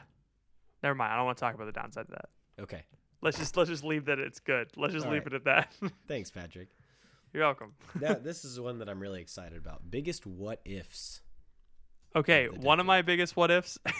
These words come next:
Speaker 1: <laughs>
Speaker 2: Yeah?
Speaker 1: is what if Phoebe went to Austria? <laughs>
Speaker 2: Ooh.
Speaker 1: So the study abroad program. <laughs>
Speaker 2: Yeah.
Speaker 1: It was thi-,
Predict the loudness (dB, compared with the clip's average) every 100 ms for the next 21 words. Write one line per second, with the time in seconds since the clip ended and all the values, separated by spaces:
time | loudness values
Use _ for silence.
0 | 10 10 6 4 2 -8 -8 -12 -14 -10
1 | -10 0 0 2 2 2 0 -4 -4 -4
2 | -6 -6 0 0 0 -4 -4 -4 -10 _
3 | -18 _ -2 2 2 2 -2 -4 0 4
4 | 6 6 8 10 10 8 10 12 12 8
5 | 4 6 4 2 4 6 6 4 0 0
6 | -10 -20 -20 _ -20 -20 -18 -16 2 6
7 | 6 2 -2 0